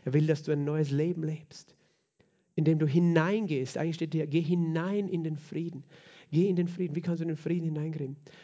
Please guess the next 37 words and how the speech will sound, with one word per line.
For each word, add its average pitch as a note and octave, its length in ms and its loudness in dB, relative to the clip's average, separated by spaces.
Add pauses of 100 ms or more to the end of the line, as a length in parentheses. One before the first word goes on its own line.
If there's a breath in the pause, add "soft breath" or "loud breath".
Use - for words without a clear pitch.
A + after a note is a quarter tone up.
(120 loud breath)
Du C#3+ 80 -2
gehst D#3 260 0
in D#3 60 -4
den C#3+ 140 -4
Frieden D#3 340 -6
des C#3 200 -8
Kreuzes - 580 -12
hinein. C#3 400 -16 (680 loud breath)
Wir D3 120 2
sind D3 200 -2
gerechtfertigt E3+ 840 2
durch D#3 160 -4
Glauben, D#3 400 0
steht C#3+ 240 -6
in C#3+ 80 -6
Römer D3 240 0
fünf D3 320 -8
eins, C#3+ 260 -6
und C#3 120 -6
darum D3 260 -2
haben C#3+ 140 -4
wir C3+ 120 -2
Frieden D#3 540 -6
mit D3+ 240 -8
Gott. - 360 -12 (720 soft breath)
Und C#3+ 80 0
dieser D3 180 0
Friede F3 340 2
ist E3 200 -4
so F3 100 0
groß, D3+ 560 -2 (800 soft breath)
dass C3+ 220 0
er C#3+ 60 2
uns C#3 140 -4
erfüllt, C#3+ 480 -4
uns C3+ 220 -6
durchdringt. D3 600 -6